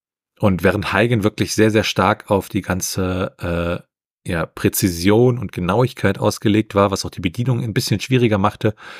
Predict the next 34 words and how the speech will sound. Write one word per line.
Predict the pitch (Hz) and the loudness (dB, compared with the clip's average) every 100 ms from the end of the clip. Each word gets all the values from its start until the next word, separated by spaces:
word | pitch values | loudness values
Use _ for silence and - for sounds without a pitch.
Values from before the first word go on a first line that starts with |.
| - - | -18 -4
war | 98 98 104 | 0 2 2
sein | 95 101 | 0 0
Ziel | - 113 104 | 2 2 4
dann | 101 92 | 4 2
bei | 95 | 0
dieser | 92 90 90 85 - | 0 0 -2 -4 -2
neuen | 95 101 | 0 0
B | 90 104 | 2 2
S | 107 | 2
N | 104 | -2
E | 98 | -4
S | 107 - | -2 -2
Variante, | 95 92 92 98 | 0 2 0 -2
die | 87 | -4
dann | - 90 | -6 -6
ein | 92 82 82 | -4 -6 -8
Fork | - 98 98 - | 2 2 2 -2
von | - 85 - - | -8 -8 -10 -8
Heigen | 95 95 101 | -2 0 0
war, | 92 92 90 _ _ - | 0 -2 -4 _ _ 0
ja, | 90 87 - | 2 2 -2
die | - | -2
Bedienung | 90 104 101 | -2 2 2
auch | 104 95 | 2 0
für | - | 0
den | 87 87 _ | -2 -4 _
normalen | 98 82 82 92 92 | -2 0 2 0 0
Nutzer | 90 - - 90 87 - - | 0 0 -2 -2 -2 -6 -6
wieder | 95 85 87 | -2 -2 -2
entsprechend, | 87 - 87 80 - 80 80 | -6 -2 -2 -2 -6 -10 -10
äh, | 95 80 78 80 _ _ _ _ | -6 -4 -4 -6 _ _ _ _
einfacher | 90 85 82 80 | -2 -2 0 0
zu | - 80 | 0 -2
machen. | 76 - - | -4 -6 -16